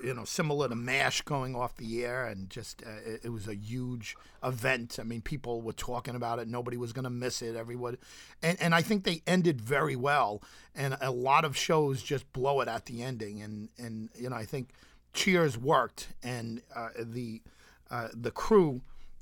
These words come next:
uh, well, the, uh, the audience, I should say, uh, uh, you know, I, I think basically agreed that it was a, it was a great way to end it, and it was, uh, it was funny. It was with the show. Let me remind folks once again, we're talking to John Ratzenberger,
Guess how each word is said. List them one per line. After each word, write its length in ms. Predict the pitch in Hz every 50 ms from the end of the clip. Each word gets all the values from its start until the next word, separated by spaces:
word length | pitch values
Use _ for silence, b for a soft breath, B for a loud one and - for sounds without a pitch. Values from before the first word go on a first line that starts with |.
| - 143
uh, 100 | 143 135
well, 160 | 123 139 131 113
the, 200 | 123 113 110 107
uh, 120 | 104 107 123
the 160 | 113 113 113
audience, 440 | 120 143 165 160 156 135 113 101 -
I 40 | 101
should 220 | - - 120 101
say, 320 | - - 127 110 107 110 113
uh, 180 | - 113 107 95 98 - -
uh, 80 | 120 - - -
you 140 | - 131 135
know, 160 | 123 110 110 113 - - - _ _
I, 140 | - 135 147 151
I 60 | 143 143
think 200 | 143 143 117 - - _
basically 500 | 147 143 151 - - 131 - 135 123 113
agreed 460 | 98 98 110 123 151 170 147 101 82
that 160 | - 101 98
it 60 | 110 110
was 160 | 110 101 -
a, 160 | 104 101 110
it 80 | 110 104
was 100 | 101 90
a 60 | 90
great 340 | 87 - 123 127 131 139 135
way 160 | 123 123 117
to 160 | 117 110 -
end 220 | 110 110 110 107
it, 180 | 110 110 110 -
and 80 | 107 104
it 100 | 98 92
was, 300 | 98 95 95 92 - -
uh, 240 | 104 92 90 87 - -
it 220 | 110 107 104 -
was 100 | 107 90
funny. 360 | - - - 135 127 127 127 120
It 40 |
was 140 | 113 101 95
with 180 | 107 135 139 -
the 60 | -
show. 260 | - - 147 117 - b b b b b b
Let 80 | 196 196
me 80 | 175
remind 400 | 160 151 151 143 151 151 147 139
folks 260 | - - 151 131 - -
once 200 | 143 131 135 -
again, 260 | 127 131 139 131 123
we're 100 | 117 110
talking 360 | - - 151 123 - 135 117
to 60 | 107
John 280 | 104 - 131 123 117 113
Ratzenberger, 840 | 110 120 131 131 127 - - 120 107 110 107 110 104 101 107 107